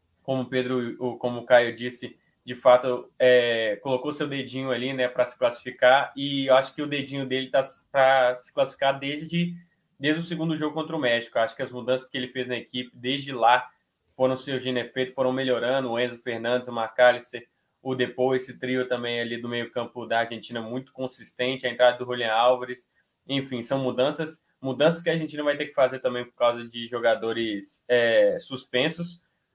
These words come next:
e pode atrapalhar um pouco a vida da, do, dos hermanos, mas eu creio que,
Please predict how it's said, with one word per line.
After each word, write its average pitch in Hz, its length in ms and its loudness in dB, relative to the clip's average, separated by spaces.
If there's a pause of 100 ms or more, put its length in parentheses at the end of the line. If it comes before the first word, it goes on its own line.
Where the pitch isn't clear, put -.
e 123 220 0
pode 123 260 8
atrapalhar 123 440 6
um 120 80 -6
pouco 120 200 -4
a 117 60 6
vida 113 240 -6
da, 113 580 2 (220)
do, 120 440 -6
dos 123 200 -6
hermanos, 123 540 0
mas 120 240 -6
eu 123 80 -6
creio 120 300 -6
que, 117 360 -10